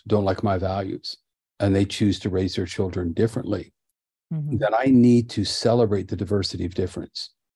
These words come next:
Speaker 1: You know,
Speaker 2: Right.
Speaker 1: if this is how you feel in your heart to raise your children, um, you need to do that. But I need to be true to my values in raising my children. I think where we err as a society is when we try to place our values on others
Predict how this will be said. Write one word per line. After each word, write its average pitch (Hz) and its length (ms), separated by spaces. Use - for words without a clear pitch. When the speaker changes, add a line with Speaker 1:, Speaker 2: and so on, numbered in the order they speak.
Speaker 1:
You 110 100
know, 104 140
Speaker 2:
Right. - 160
Speaker 1:
if - 100
this 120 240
is 127 140
how 113 360
you 98 300
feel 107 560
in 98 100
your 98 200
heart 117 460
to 98 100
raise 95 180
your 87 80
children, 117 540
um, 92 280
you 104 200
need 131 160
to 95 80
do 127 160
that. 76 340
But 107 140
I 120 160
need 113 300
to 110 40
be 98 100
true 107 200
to 98 80
my 110 200
values 95 380
in 98 80
raising 92 240
my 90 140
children. 90 480
I 113 140
think 139 240
where 113 240
we 110 320
err 104 280
as 98 140
a 104 60
society 101 760
is 107 180
when 104 160
we 95 140
try 104 300
to 92 120
place 107 460
our 98 160
values 95 400
on 92 160
others 101 460